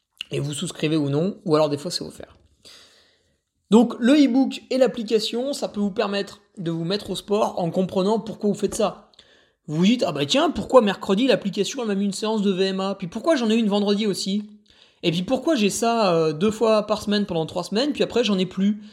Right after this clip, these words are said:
Et bah c'est un développement du cycle de la V M A, et ça vous le comprenez en lisant l'e-book.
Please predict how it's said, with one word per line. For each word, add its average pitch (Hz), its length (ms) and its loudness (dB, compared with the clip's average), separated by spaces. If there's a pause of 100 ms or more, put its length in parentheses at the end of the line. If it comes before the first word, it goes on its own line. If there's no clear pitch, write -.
(200)
Et - 20 -8
bah 147 140 -2
c'est 160 120 -6
un 139 120 -6
développement 175 520 -2
du 147 140 -8
cycle 160 340 -8
de 139 60 -8
la 139 80 -2
V 135 140 -6
M 127 160 -6
A, 220 160 4
et 202 40 0
ça 175 180 -4
vous 165 120 -2
le 165 60 -2
comprenez 156 440 -4
en 214 60 0
lisant 190 220 -2
l'e-book. 170 420 -6